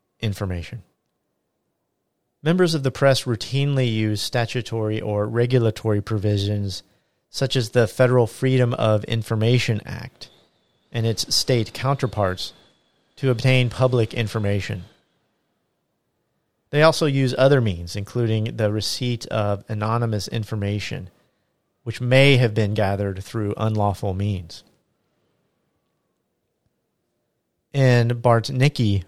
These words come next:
versus Vopper, the court held that a statutory wiretapping prohibition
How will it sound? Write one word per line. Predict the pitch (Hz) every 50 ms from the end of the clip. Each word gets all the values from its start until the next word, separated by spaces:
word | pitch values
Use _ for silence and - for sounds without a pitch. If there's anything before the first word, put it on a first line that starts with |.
| _
versus | 139 117 117 113 - - 113 101 95 98
Vopper, | 107 117 117 127 127 - 107 90 85 82 - _ _ _ _ _ _ _ _ _ _ _ _ _ _
the | - 127
court | - - 165 156 147 -
held | - 147 147 139 131 127 127 147 139
that | 127 120 113
a | 113 110 110
statutory | - - - 139 131 127 - - 127 - - 123 120 113 113 113
wiretapping | 107 107 107 110 117 123 131 131 127 - - - 98 160 - - 98 90 87 -
prohibition | - 110 104 82 104 104 101 98 90 - - 107 98 92 85